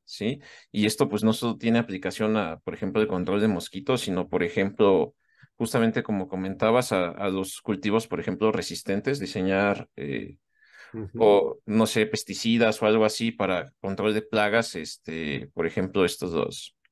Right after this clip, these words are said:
Speaker 1: ay, se me fue el nombre. Eh, bueno, estas, estas plagas que luego salen los insectos ahí en las películas, que salen ahí, que se comen todos los cultivos, se me fue el nombre del,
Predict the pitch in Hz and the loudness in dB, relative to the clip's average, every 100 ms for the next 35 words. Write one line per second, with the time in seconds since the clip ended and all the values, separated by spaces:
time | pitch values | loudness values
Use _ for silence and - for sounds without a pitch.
0 | _ _ _ - 113 107 - 92 90 82 | _ _ _ -6 -2 -2 -2 -2 -2 -6
1 | - _ - - - _ - 98 101 110 | -12 _ -20 -18 -18 _ 0 2 6 6
2 | 113 - - - - 120 - 117 113 - | 4 4 0 -2 -4 -4 2 2 2 0
3 | 101 107 110 107 98 95 87 - - 107 | 2 2 2 0 0 -2 -6 -6 -4 -2
4 | 90 101 101 - 92 98 - 107 101 90 | 0 0 -2 -2 -4 -4 -2 2 2 2
5 | - - 90 98 92 90 95 - 101 - | -4 -2 0 2 0 0 -2 -4 -6 -2
6 | 101 101 98 95 92 - 87 - 95 98 | 0 0 2 0 0 -6 -8 -4 0 0
7 | - 98 - 104 95 98 104 - | -2 -8 -6 -4 -4 -6 -8 -8